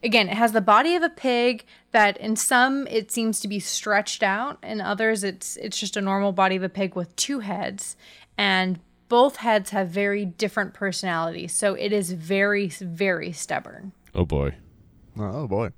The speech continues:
Speaker 1: 'Cause they each have their own moods, thoughts,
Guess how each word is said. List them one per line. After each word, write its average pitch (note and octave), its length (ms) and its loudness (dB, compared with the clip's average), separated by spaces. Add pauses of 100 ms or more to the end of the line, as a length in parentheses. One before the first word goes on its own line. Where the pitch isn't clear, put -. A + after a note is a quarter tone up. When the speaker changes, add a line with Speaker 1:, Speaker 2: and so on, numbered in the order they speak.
(600)
Speaker 1:
'Cause G3 140 -8
they G#3 80 0
each G#3 240 -4
have G#3+ 240 2
their G3+ 180 2
own F#3 260 -2
moods, C#4 800 0 (400)
thoughts, - 760 2